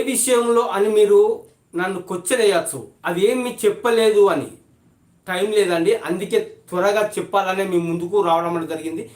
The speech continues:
నేను ప్రస్తుతం వేరే ఊరికి వెళ్ళి రావడం అంటూ జరిగింది, అందుకే లేట్ అయింది. కానీ ఈ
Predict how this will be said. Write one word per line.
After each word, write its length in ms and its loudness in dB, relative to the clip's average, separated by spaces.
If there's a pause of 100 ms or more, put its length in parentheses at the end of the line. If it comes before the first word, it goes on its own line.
(340)
నేను 240 -2
ప్రస్తుతం 360 -2 (140)
వేరే 180 2 (180)
ఊరికి 300 -6
వెళ్ళి 240 -2
రావడం 280 0
అంటూ 200 -6
జరిగింది, 300 -6 (140)
అందుకే 280 -4 (400)
లేట్ 260 -2
అయింది. 240 -2 (440)
కానీ 180 -2 (120)
ఈ 20 -2